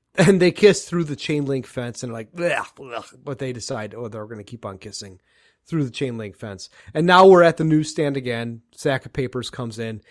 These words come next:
hits Ray Walston, and he's like, "Oh, I can hear, and I s-, I can see,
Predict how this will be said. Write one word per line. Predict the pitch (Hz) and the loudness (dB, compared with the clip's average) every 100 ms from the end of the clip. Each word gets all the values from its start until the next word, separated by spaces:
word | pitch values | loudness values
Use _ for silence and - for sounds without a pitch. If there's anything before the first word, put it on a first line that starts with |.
| _ | _
hits | _ 208 208 - - _ | _ 6 6 -4 -14 _
Ray | 151 151 | 0 2
Walston, | 165 151 139 131 - 135 117 - _ - | 2 2 2 -4 -6 -6 -8 -14 _ -6
and | 151 | 2
he's | 180 156 | 2 4
like, | 160 - _ _ _ | 2 0 _ _ _
"Oh, | - 208 - _ | -4 -4 -6 _
I | 180 | -2
can | 175 196 | 2 2
hear, | 214 240 117 - _ _ | 4 4 2 -6 _ _
and | 311 320 | 2 4
I | 208 | 2
s-, | - - | 0 -4
I | 180 | -4
can | - 156 | -2 -2
see, | - 143 101 | -2 -4 -6